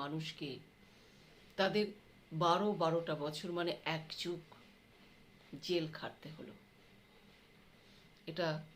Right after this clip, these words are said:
অবশ্যই বেদনাদায়ক। আমি জানি আমার সঙ্গে আপনারাও সহমত হবেন। তিন তিনটে মামলা তারা বেকসুর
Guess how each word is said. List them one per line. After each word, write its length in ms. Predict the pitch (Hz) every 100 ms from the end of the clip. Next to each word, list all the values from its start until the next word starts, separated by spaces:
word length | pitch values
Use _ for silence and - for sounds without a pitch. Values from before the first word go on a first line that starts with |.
| - - - - - - - - -
অবশ্যই 460 | 156 175 - - 302
বেদনাদায়ক। 640 | 180 131 131 131 131 123 - - - - - - - - -
আমি 100 | 208
জানি 140 | 226 208 175
আমার 140 | 170
সঙ্গে 180 | - 160 156
আপনারাও 300 | 156 151 147 -
সহমত 300 | 143 151 156
হবেন। 240 | - - - - - - - - - - - - -
তিন 180 | 262 277 285 277 277
তিনটে 340 | 226 226 220 196
মামলা 320 | 165 160 165 143 - - - - - - - - - - - - - - - -
তারা 220 | 156 147 139 - - 156
বেকসুর 560 | 185 202 226 214 226